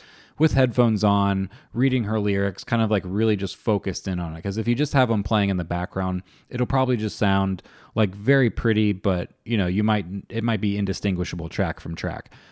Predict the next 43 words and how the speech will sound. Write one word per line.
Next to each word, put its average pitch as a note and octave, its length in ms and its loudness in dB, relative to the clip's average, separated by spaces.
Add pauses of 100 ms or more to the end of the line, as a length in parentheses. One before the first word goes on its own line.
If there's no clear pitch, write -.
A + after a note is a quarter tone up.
(160)
But, D#3+ 380 8 (100)
uh, A#2 60 0
if A2+ 300 -2
you A#2+ 100 2
listen C3+ 280 0
to G#2 360 4
the G2+ 180 0
albums G2+ 540 0
one G#2+ 220 0
by F#2 160 0
one, G#2 440 0
you'll G2 100 2
see A2 380 2
the G#2 120 0
way G2+ 160 4
she's E2 240 -6
grown A2 320 0
her G#2 140 -2
sound G2+ 560 -2 (320)
album G#2 240 2
to G2 80 0
album G2 280 0
through G2 120 2
her F#2 100 2
different F#2 300 -4
side F#2 340 -4
groups F#2+ 300 -4
like D#2+ 160 -6
Better F2+ 180 -4
Oblivion F2+ 380 -4
Community A#2+ 380 0
Center A2 340 0
and F#2 140 -2
Boy F2 180 0
Genius, G#2 540 0 (320)
as G2+ 160 -4
well G#2+ 180 2
as F#2+ 140 -2
her F2+ 360 0
solo B2+ 420 0
stuff. A2 380 -4
And B2 140 -4
even D3 420 -2